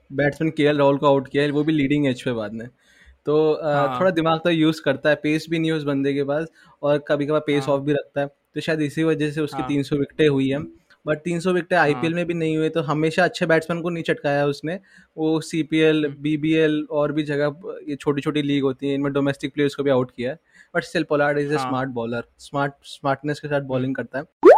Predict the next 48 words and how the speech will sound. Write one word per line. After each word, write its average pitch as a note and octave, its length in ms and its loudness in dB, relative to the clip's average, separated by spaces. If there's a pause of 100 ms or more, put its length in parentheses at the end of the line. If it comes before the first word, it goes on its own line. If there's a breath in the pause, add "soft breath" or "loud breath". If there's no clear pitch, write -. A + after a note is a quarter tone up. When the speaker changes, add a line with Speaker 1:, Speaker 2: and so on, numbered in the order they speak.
(200)
Speaker 2:
क्योंकि E3 220 0
सेकंड F#3 340 0
इनिंग्स G3 320 -2
में, G#3 180 -2
मतलब, F3+ 380 -2
स्टार्ट D#3+ 460 -4
थोड़ी F3+ 180 -4
डगमगाई D3 640 -8
हुई D3+ 200 -6
सी D#3 220 -10
थी, C#3+ 360 -14 (120)
अ, B2 340 -10
मुंबई C3 340 -10
की। C#3 160 -12
जैसे D#3+ 280 -4
फ-, - 240 -12
जो E3 220 -4
केकेआर E3+ 480 -2
वाला E3 180 0
मैच C#3+ 360 -6
था C#3+ 40 -6
ना D#3 100 -10
सुबह C#3 320 -8
को, C#3 260 -14 (300 soft breath)
वही E3 140 4
लग D#3+ 160 4
रहा D#3 120 0
था B2+ 80 0
Speaker 1:
हम्म। D#3 80 0
Speaker 2:
कि F3+ 80 -6
शायद D#3+ 260 -4
फिर D#3 240 -4
से, D#3 380 -4
मतलब, C#3+ 260 -6
बॉलिंग D3 380 -4
टीम D3+ 180 -8
डिफेंड C#3 320 -10
कर C3+ 140 -12
ले। C3 160 -14 (440 soft breath)
But D#3+ 120 4
भाई, F#3 260 4
एंड D#3+ 240 0
में G3 160 0
जिस F3+ 140 -6
हिसाब D#3+ 300 -4
से F3 180 -10
हार्दिक D3 440 -4
पांड्या D3+ 520 -4